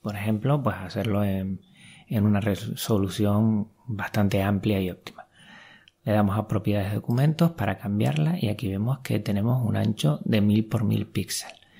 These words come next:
Bueno, pues lo vamos a cambiar. Vamos a poner mil novecientos veinte por mil ochenta. Le damos y ya está. Y cerramos aquí.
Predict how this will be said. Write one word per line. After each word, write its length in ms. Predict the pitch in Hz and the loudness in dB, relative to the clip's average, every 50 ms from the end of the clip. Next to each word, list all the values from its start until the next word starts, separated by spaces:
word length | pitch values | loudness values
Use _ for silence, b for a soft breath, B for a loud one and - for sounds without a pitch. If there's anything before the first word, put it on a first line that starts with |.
| B B B B B B - | B B B B B B -8
Bueno, 300 | - 95 92 101 123 139 | -6 -4 -2 -2 -4 -2
pues 160 | - 110 101 | -4 -4 -4
lo 60 | 101 | -4
vamos 200 | 95 95 95 95 | -4 -4 -4 -4
a 80 | 98 95 | -6 -6
cambiar. 460 | - 117 98 98 98 98 98 - B B B B B B B _ - | -6 -4 -2 0 0 0 -2 -4 B B B B B B B _ -6
Vamos 200 | 107 92 92 95 | -6 -4 -2 -4
a 80 | 98 | -2
poner 360 | 107 101 104 107 98 - - B B B B B B B B B _ - | -2 0 0 0 -2 -2 -6 B B B B B B B B B _ -14
mil 500 | - 113 104 104 110 107 104 92 87 92 | -10 -6 -2 0 0 2 0 0 -2 -4
novecientos 1080 | 90 90 90 90 87 - - 113 104 101 113 113 110 - - 139 120 117 - - - - - - - | -6 -8 -8 -10 -10 -10 -6 -4 -2 -2 -2 -2 -4 -4 -4 -4 -4 -4 -6 -10 -12 -14 -18 -14 -10
veinte 1120 | - 113 120 123 123 123 123 127 135 135 131 135 135 135 139 - - - 147 147 - - - - - | -8 -8 -6 -6 -6 -6 -2 0 2 2 2 2 0 0 -2 -4 -4 -2 -2 -2 -2 -4 -12 -18 -4
por 440 | - 117 123 117 123 127 - - - | -2 0 0 0 -2 -4 -6 -8 -8
mil 520 | 117 113 113 120 120 120 123 123 123 - - _ _ _ _ _ _ _ _ _ - _ - _ _ | -6 -4 -2 0 0 0 0 -2 -6 -10 -16 _ _ _ _ _ _ _ _ _ -20 _ -20 _ _
ochenta. 1160 | - 104 104 101 95 - - _ - - - 120 104 95 92 95 - - - - - - - _ _ _ _ _ b b b b b b b b b b b b b _ _ _ _ - - - - - | -8 -6 -6 -6 -10 -12 -16 _ -4 -4 -2 -2 -2 -6 -6 -10 -16 -16 -14 -14 -14 -14 -14 _ _ _ _ _ b b b b b b b b b b b b b _ _ _ _ -20 -20 -20 -12 -8
Le 220 | 165 135 117 101 98 | -6 -4 -4 -4 -2
damos 520 | 107 117 135 143 151 156 160 165 165 156 - - | -2 0 0 2 2 2 4 4 2 2 0 -6
y 200 | - - 117 120 | -12 -12 -12 -12
ya 100 | - - | -12 -14
está. 340 | - _ - - - - - _ _ - _ _ _ _ _ _ _ _ _ _ _ _ _ - _ _ _ _ _ _ _ - | -14 _ -16 -16 -16 -16 -20 _ _ -20 _ _ _ _ _ _ _ _ _ _ _ _ _ -20 _ _ _ _ _ _ _ -6
Y 240 | - 135 - - - - | -4 -2 -2 -2 -2 -4
cerramos 600 | - - - - 120 110 113 110 110 104 98 - - - | -6 -4 -2 -2 -2 -2 -2 -2 -4 -2 -4 -4 -6 -8
aquí. 200 | - - - | -10 -12 -12